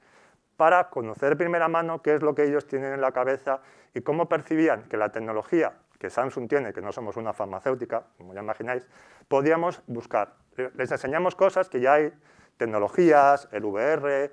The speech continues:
eh, la inteligencia artificial, dispositivos de todos los colores, pero sobre todo para saber qué tienen en la cabeza. Y las principales conclusiones que vimos,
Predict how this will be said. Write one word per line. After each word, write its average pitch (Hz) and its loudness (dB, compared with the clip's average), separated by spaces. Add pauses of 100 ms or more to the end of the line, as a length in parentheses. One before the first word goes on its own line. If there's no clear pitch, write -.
(360)
eh, 110 -6
la 104 -6
inteligencia 104 -6
artificial, 143 0
dispositivos 135 -2
de 139 0
todos 135 0
los 135 0
colores, 156 0 (300)
pero 135 2
sobre 151 2
todo 180 4
para 160 2
saber 139 0
qué 135 0
tienen 127 -4
en 127 -4
la 107 -2
cabeza. 92 -8 (260)
Y 147 -2
las 147 0
principales 175 0
conclusiones 156 -4
que 120 -4
vimos, 139 -6